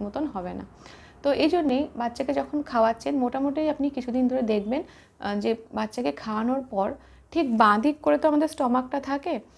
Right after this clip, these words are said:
খাওয়ানোর পর একটু এই স্টমাকের কাছটাতে বাঁ দিক করে ওপর দিকটাতে হাত দিয়ে দেবেন, পেটটা টাইট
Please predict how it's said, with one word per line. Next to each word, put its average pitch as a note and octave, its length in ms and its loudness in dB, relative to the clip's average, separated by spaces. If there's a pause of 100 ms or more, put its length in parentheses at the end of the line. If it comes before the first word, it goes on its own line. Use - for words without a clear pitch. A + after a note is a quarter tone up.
(340)
খাওয়ানোর C4 460 4
পর C#4 340 2
একটু D#4 380 0
এই A#3+ 200 0
স্টমাকের B3+ 520 0
কাছটাতে C#4+ 600 0
বাঁ A3+ 200 2
দিক C4+ 200 -2
করে C4+ 180 2
ওপর A#3+ 220 0
দিকটাতে B3+ 420 -4
হাত A3 180 -4
দিয়ে A#3+ 200 -2
দেবেন, C4+ 280 0
পেটটা A#3+ 280 -4
টাইট B3+ 340 0